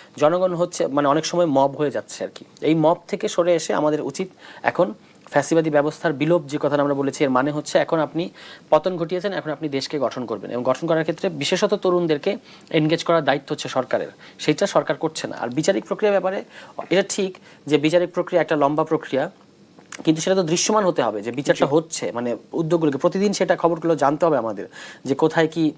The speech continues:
Speaker 1: আহ, স্টেপসগুলো নিচ্ছে। সবচেয়ে বড় ব্যাপার হচ্ছে যে আমরা দেখতে পাচ্ছি একদিকে ভুয়া মামলা হচ্ছে অনেক,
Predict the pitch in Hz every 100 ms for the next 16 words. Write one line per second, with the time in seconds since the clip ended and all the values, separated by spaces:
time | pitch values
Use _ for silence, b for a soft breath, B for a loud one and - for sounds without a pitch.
0 | b b - 127 - 165 147 156 156 143
1 | - 127 117 B B - 151 180 190 202
2 | 196 180 180 - 180 190 147 160 165 165
3 | 175 165 - 156 143 147 180 160 123 147
4 | 165 156 147 139 - 127 131